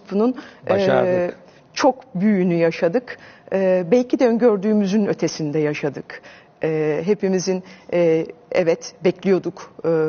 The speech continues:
Speaker 1: depremi özellikle ama yangını da yaşadık, seli de yaşadık. Ee, pandemi bambaşka bir afet yaşadık. Yani son dönemlerde,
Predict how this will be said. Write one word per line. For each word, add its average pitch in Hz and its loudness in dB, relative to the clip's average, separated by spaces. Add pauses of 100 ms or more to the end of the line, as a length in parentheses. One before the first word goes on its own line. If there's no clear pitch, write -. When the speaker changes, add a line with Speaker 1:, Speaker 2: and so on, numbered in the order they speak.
(460)
Speaker 1:
depremi 170 -2 (100)
özellikle 160 -4 (240)
ama 196 0
yangını 190 0
da 190 -2
yaşadık, 185 -2
seli 185 -2
de 185 -2
yaşadık. 175 -4 (380)
Ee, 170 2 (640)
pandemi 240 2 (260)
bambaşka 214 0
bir 170 2
afet 165 -4
yaşadık. 165 -4
Yani 196 -2
son 233 0
dönemlerde, 202 -2